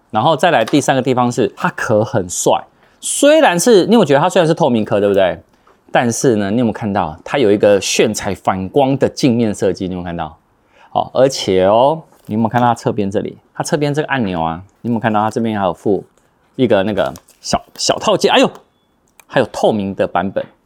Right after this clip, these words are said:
然后呢，你看这个是有点像橘色的版本，你也可以自己去，自己去换。那另外呢，一定要防摔嘛，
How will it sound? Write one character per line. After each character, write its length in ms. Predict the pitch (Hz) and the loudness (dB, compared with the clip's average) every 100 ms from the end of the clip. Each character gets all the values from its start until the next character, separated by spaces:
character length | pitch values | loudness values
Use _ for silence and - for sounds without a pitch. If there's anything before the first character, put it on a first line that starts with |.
| _ | _
然 160 | - 107 | -4 0
后 100 | 127 | 2
呢， 140 | 123 | 2
你 80 | 101 | 0
看 180 | - 117 | 0 -2
这 80 | 117 | 0
个 80 | 101 | 0
是 340 | 120 101 92 - _ _ _ | 0 0 0 -4 _ _ _
有 80 | 113 | -4
点 60 | |
像 140 | 110 117 | -2 -4
橘 260 | - 95 | -6 -8
色 160 | 98 120 | -2 -2
的 60 | 95 | -2
版 180 | 82 | -6
本， 160 | 87 82 | -12 -4
你 100 | 123 | 0
也 80 | 139 | 0
可 120 | - | 0
以 40 | |
自 140 | 98 120 | -4 -4
己 80 | 87 | -6
去， 180 | - 92 _ | -6 -10 _
自 120 | 143 | -4
己 40 | |
去 120 | 104 | -4
换。 220 | 110 - - _ _ - _ | -6 -8 -10 _ _ -20 _
那 80 | - | -2
另 180 | 170 190 | 2 2
外 160 | 190 156 | 2 2
呢， 300 | 127 127 123 - _ _ _ _ | 2 0 -2 -12 _ _ _ _
一 80 | - | -4
定 100 | 135 | 2
要 100 | 165 | 2
防 180 | 147 117 | 2 -2
摔 180 | 117 120 | 0 0
嘛， 220 | 113 85 | -2 -6